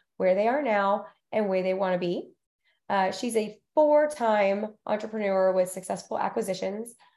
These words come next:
Uh, Amy has turned her focus to corporate and group burnout coaching, helping build resilient employees and influence,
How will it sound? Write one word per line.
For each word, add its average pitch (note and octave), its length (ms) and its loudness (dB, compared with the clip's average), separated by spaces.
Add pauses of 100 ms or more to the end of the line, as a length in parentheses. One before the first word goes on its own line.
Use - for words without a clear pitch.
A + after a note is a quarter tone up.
(160)
Uh, - 220 -2
Amy G#3+ 240 -4
has G3+ 180 -2
turned G3+ 220 -6
her G3 80 -4
focus F#3+ 400 -4
to G3+ 160 -10
corporate B3 560 -2 (260)
and A#3 200 -2
group A#3+ 200 -4
burnout G3 320 0
coaching, G3+ 520 -4 (260)
helping A3+ 320 -4
build G#3 340 2
resilient A3 600 -2 (120)
employees G3+ 640 -4
and G3 240 -8
influence, G3+ 560 -8